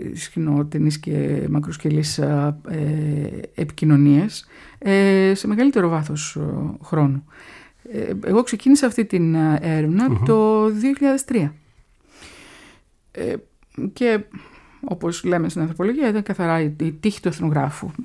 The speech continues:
Speaker 1: Ε, μιλούσα με τον, ε,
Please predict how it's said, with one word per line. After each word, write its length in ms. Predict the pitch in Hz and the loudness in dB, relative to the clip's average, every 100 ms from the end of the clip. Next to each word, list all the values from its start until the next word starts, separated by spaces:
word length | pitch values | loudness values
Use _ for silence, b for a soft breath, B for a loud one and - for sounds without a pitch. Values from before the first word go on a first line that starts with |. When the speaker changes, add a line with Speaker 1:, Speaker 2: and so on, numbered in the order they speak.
| - | -4
Speaker 1:
Ε, 540 | 185 165 160 147 151 151 | -2 0 0 0 0 -2
μιλούσα 720 | 160 175 180 196 185 170 147 - b b b b | -4 -2 2 2 2 -2 -4 -6 b b b b
με 240 | 202 185 165 | -6 -4 -4
τον, 380 | - 160 156 151 | -8 -2 0 2
ε, 400 | 147 147 147 143 | 2 2 2 0